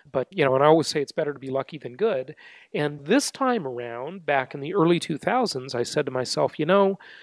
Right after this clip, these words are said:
I am not gonna go through that disaster again that happened in the nineties. This time I'm gonna diversify. I'm gonna have properties in multiple geographical locations.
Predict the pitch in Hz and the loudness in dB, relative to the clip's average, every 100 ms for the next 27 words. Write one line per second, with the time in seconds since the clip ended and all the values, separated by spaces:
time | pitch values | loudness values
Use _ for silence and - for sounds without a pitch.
0 | - - 160 196 180 202 262 202 156 160 | -20 -4 0 2 6 6 6 2 8 8
1 | 165 - 147 120 143 131 117 131 135 - | 8 2 2 2 2 -2 0 0 0 0
2 | 131 117 120 113 110 123 - 120 113 117 | -2 -2 -2 -4 -4 -6 -6 -8 -8 -4
3 | 120 120 135 - 214 - 220 196 151 135 | -4 -6 -10 0 0 0 0 2 2 0
4 | 123 120 107 117 110 - - 147 180 - | -4 -4 0 0 -2 -6 -8 -8 -10 -16
5 | - - - 147 135 131 135 139 - 131 | -20 -20 -10 -6 -2 -2 -2 -4 -2 -2
6 | - 123 110 113 120 139 156 - 165 156 | -2 -6 -8 -4 4 4 2 0 0 0
7 | 135 131 123 123 120 113 - 123 110 107 | -2 -4 -2 0 -2 -2 -4 -4 -4 -8
8 | - 120 - 151 143 160 | -6 -4 -4 -6 -14 -16